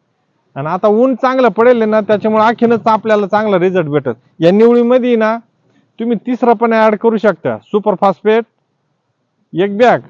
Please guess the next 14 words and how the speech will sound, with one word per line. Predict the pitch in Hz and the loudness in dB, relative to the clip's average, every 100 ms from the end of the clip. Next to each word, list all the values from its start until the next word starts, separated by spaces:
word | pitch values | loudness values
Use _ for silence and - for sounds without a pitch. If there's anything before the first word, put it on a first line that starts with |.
| _ _ | _ _
म्हणजे | 143 151 | -10 -6
हे | 160 175 | -2 0
आपण | 185 175 202 | 0 -2 -2
ॲड | 190 190 | -2 -2
करेल | 185 214 208 120 | -2 -2 -2 -2
सुपर | - - 202 196 | -8 -8 -4 -2
फॉस्फेट | 196 180 202 190 | -2 -2 -2 -2
एक | 220 202 | -2 0
बॅग, | 214 135 _ _ _ - | 0 0 _ _ _ -2
पाच | 180 175 | -2 -2
किलो | - 208 208 214 214 | -2 0 2 2 2
मॅग्नेशियम | 202 214 220 220 202 | 0 -2 -2 -2 -2
सल्फेट | 170 214 202 214 143 - | 0 0 2 2 0 -8
आणि | 160 | -8